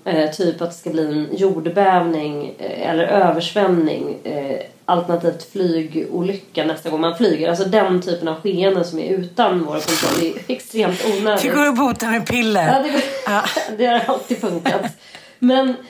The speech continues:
Speaker 1: däremot kontrollen över sitt eget liv. Och det är väl, det är väl kanske det som är den medberoendets stora USP. Att vi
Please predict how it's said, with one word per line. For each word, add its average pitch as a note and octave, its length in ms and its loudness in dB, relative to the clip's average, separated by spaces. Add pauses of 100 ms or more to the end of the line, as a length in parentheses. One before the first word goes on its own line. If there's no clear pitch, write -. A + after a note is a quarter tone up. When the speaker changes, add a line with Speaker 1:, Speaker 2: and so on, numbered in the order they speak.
(280)
Speaker 1:
däremot B3 760 2
kontrollen G#3+ 680 2
över F#3+ 180 2
sitt F#3+ 280 -10 (100)
eget A3+ 600 2
liv. F3 220 -2
Och F#3 80 -2
det G#3+ 80 4
är G#3+ 60 4
väl, A3 220 -4 (140)
det G3+ 100 0
är G#3+ 40 2
väl G#3+ 140 -2
kanske A3+ 320 0
det B3 340 4
som G#3+ 160 -2
är E3+ 380 -2
den F3+ 300 0
medberoendets F#3 1080 0 (160)
stora E3 800 -2 (640)
USP. - 540 0 (220)
Att G3 180 -8
vi F3+ 580 0